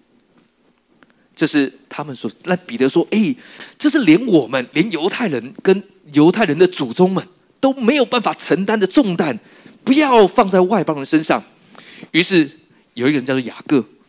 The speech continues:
雅各就站起来，他是那时候教会的长老。他说：“如经上所写的，他说，圣经上先知的话也与。”这个意思相合。什么意思？就是外-，福音要传给外邦人。阿们。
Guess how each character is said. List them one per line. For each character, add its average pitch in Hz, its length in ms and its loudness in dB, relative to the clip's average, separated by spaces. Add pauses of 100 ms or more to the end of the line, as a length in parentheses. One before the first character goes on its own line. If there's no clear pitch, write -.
(680)
雅 151 160 2
各 190 440 6
就 147 220 4
站 175 280 -2
起 - 180 -14
来， 101 120 -20
他 135 100 -8
是 135 120 -6
那 147 120 -4
时 135 100 -6
候 131 60 -4
教 135 160 -4
会 131 100 -2
的 120 60 -8
长 107 180 -12
老。 143 140 -6 (160)
他 220 120 -2
说： 262 220 0 (220)
“如 214 140 2
经 277 180 -6
上 240 180 -2
所 160 160 2
写 - 200 -4
的， 104 120 -14 (100)
他 - 100 -6
说， 269 180 -2 (460)
圣 320 300 0
经 285 160 -2
上 254 180 -2
先 302 280 -2
知 285 140 -8
的 247 80 0
话 226 400 0
也 180 140 -2 (100)
与。” 175 320 -6 (920)
这 247 80 -6
个 170 120 -2
意 202 140 -10
思 127 160 -10
相 160 220 -4
合。 117 160 -14 (180)
什 - 160 -14
么 127 80 -6
意 180 120 -4
思？ 120 160 -10
就 - 120 -4
是 185 100 -2
外-， 190 280 -4 (160)
福 151 220 -2
音 202 200 -2 (280)
要 156 160 -2
传 - 320 -6
给 110 120 -6
外 127 220 -6
邦 123 160 -10
人。 117 100 -10 (600)
阿 131 80 -12
们。 180 160 -6